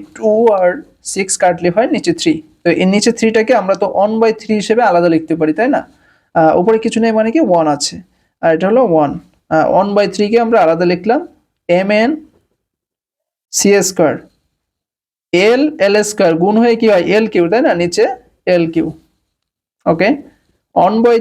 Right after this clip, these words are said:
থ্রি, দেখো এল কিউ equal to আবার লেখা যায় কি? V, এম এন সি স্কয়ার, এল কিউ equal to V কেন লেখা যায়? দেখো শুরুতেই এখানে খেয়াল করো, আয়তন V equal to কিন্তু আমরা এল কিউ লিখেছি, তাহলে এল কিউ এর জায়গায়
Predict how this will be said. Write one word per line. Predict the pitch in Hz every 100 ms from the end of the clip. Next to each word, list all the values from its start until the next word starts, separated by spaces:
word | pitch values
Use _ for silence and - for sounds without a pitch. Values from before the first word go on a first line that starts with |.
| 233
থ্রি, | 190 208 302 - 175
দেখো | 175 165 170 180
এল | 214 214
কিউ | 254 247
equal | 240 233 233
to | 226
আবার | 202 180
লেখা | 180 208 214
যায় | 226 240
কি? | 339 381 - 143
V, | 151 185 156 - _ _ _ _ _ _ _ _ _ _ _ _ _ _ - 180
এম | 180 214
এন | 220
সি | - 185 180
স্কয়ার, | 180 165 160 - 175
এল | 190 196
কিউ | 226 226
equal | 226 226
to | 196
V | 196 220
কেন | 208 220
লেখা | 220 220 185
যায়? | 156
দেখো | 170 175 175
শুরুতেই | 202 208 220 233 196
এখানে | 180 196 180 -
খেয়াল | 165 160
করো, | 156 143 - - _ _ _ _ _ _ _ - 165
আয়তন | 180 180 190 151
V | 180 208
equal | 208 196
to | 202
কিন্তু | 202 202
আমরা | 185 160
এল | 156
কিউ | 165 156
লিখেছি, | 156 143 - 156 - - _ _
তাহলে | 165 170
এল | 170 165
কিউ | 202
এর | 185
জায়গায় | 190 262